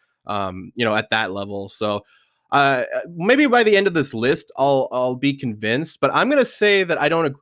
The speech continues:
completely agree with her premise or with the, the notion that, um, I'm not saying that, you know, there aren't some great, you know, people that are just super satisfied with their lives and all that kind of stuff, but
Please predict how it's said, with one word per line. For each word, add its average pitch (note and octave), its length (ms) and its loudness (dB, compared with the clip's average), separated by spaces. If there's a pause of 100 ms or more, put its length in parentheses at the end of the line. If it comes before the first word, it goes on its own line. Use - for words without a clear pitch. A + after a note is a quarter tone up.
completely C#3+ 480 -2
agree B2+ 240 -2
with A#2+ 100 -6
her A2 120 -4
premise G2 480 -8
or A2 200 -2
with A2+ 380 -4
the, G#2+ 680 -6
the G#2 280 -6
notion G#2+ 580 -2
that, G2 340 -4 (760)
um, G2+ 240 -2
I'm C3+ 40 -2
not B3 160 0
saying F3 380 2
that, A#2+ 380 0 (120)
you C3+ 140 -2
know, G2+ 300 -2
there B2 160 0
aren't C3 260 2
some A2+ 180 -10
great, A2+ 340 -4 (380)
you B2+ 120 -4
know, G#2+ 80 -6
people A#2 220 -6
that A2 100 0
are G#2 60 -4
just - 280 -12
super A#2 240 -6
satisfied G#2+ 540 -2
with G#2 100 -6
their G2+ 100 -4
lives A2+ 540 2
and G2+ 260 -6
all A2 120 2
that G#2+ 100 0
kind A2 140 -2
of G#2 40 -8
stuff, A2 220 -2
but A2+ 180 -2